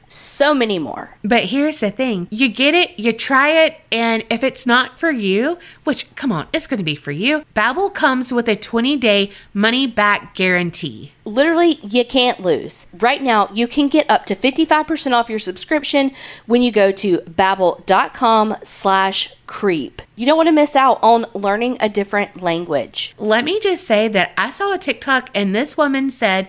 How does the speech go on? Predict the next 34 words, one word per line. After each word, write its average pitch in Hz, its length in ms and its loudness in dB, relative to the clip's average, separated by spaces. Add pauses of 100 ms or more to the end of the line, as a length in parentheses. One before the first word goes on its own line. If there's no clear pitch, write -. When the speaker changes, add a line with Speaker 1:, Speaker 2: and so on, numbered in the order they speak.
Speaker 2:
"Italian 269 680 0
men, 311 500 0
they 240 240 2
love 247 520 2
extra 262 260 -4
large 254 260 2
pizzas," 370 540 -2 (100)
and, 220 280 2
uh, 214 180 0 (420)
guess 247 220 -2
what 240 160 -2
language 190 320 0
I'm 180 140 0
gonna 156 140 -4
start 139 260 -4
learning? 143 420 -6 (100)
Speaker 1:
Uh, 135 260 -4 (300)
Spanish? - 520 -8 (360)
Speaker 2:
<laughs> - 40 0 (800)
No. 165 260 -6 (220)
Speaker 1:
If 180 160 0
you 359 160 4
want 302 160 4
a 208 80 2
hot 226 180 2
Italian 214 400 2
stallion 233 460 2
like 208 200 2
Donna, 240 320 4 (300)
go 233 140 4
to 226 200 0
babbel 226 360 2
dot 330 240 2
com 247 380 2